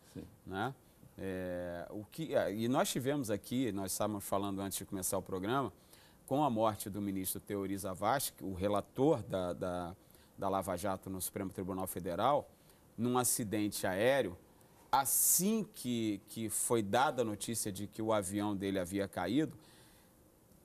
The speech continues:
Speaker 2: todas as teorias da conspiração começaram a pipocar nas redes sociais,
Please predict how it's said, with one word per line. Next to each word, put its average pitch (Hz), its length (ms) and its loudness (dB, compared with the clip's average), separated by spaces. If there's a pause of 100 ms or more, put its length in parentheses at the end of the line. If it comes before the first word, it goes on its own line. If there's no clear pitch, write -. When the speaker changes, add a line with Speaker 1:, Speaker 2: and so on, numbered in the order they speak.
(140)
Speaker 2:
todas 220 460 6
as 165 200 4
teorias 147 520 4
da 135 120 2
conspiração 131 800 0
começaram 180 520 2
a 170 40 0
pipocar 185 720 2
nas 143 220 -2
redes 113 200 -2
sociais, 143 800 2